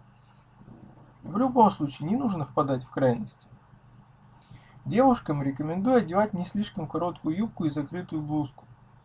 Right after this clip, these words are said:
В противном случае часто создаётся впечатление, что аспирантка не очень готова, а просто пытается отвлечь комиссию неприкрытыми частями тела. Поверьте, людей, проживших шестьдесят и более лет,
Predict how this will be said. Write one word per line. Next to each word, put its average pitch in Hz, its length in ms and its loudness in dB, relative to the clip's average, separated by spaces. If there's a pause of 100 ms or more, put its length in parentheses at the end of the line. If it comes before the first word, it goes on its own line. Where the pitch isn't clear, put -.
(360)
В - 40 -10
противном 240 500 4
случае 165 400 -8
часто 196 320 2
создаётся 165 560 -6
впечатление, 180 640 -4
что - 180 -10
аспирантка 196 680 0 (500)
не 294 240 -2
очень 160 460 6
готова, 131 540 0
а - 160 8
просто 220 380 0
пытается 190 520 0
отвлечь 175 380 -6
комиссию 165 500 -2
неприкрытыми 151 640 -6
частями 156 500 -4
тела. 156 360 -6 (840)
Поверьте, 175 540 4
людей, 147 420 0
проживших 180 600 -4
шестьдесят 160 640 -4
и - 20 -8
более 147 360 -2
лет, 220 240 -2